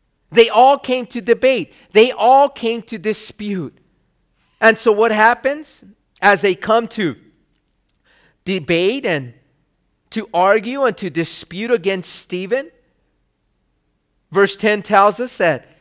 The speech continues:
"And they were not able to resist the wisdom and the spirit by which he spoke." They had no chance against what Stephen possessed.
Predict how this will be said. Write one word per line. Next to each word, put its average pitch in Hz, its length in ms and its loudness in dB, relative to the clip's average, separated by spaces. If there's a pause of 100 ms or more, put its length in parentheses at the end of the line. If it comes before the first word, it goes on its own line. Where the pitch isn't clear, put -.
(200)
"And 208 220 0
they 214 160 4
were 214 160 0
not 208 400 2 (300)
able 240 340 2
to 220 180 -12
resist 185 540 -4
the 214 80 -4
wisdom 220 480 0
and 185 140 -4
the 165 80 -6
spirit 233 500 -4
by 196 160 0
which 165 460 -6 (400)
he 151 160 -12
spoke." - 560 -12 (1400)
They 240 300 4
had 214 640 0
no 226 720 2
chance 175 580 -6 (140)
against 165 840 -8 (160)
what 120 240 -12
Stephen 151 420 -10
possessed. 120 720 -18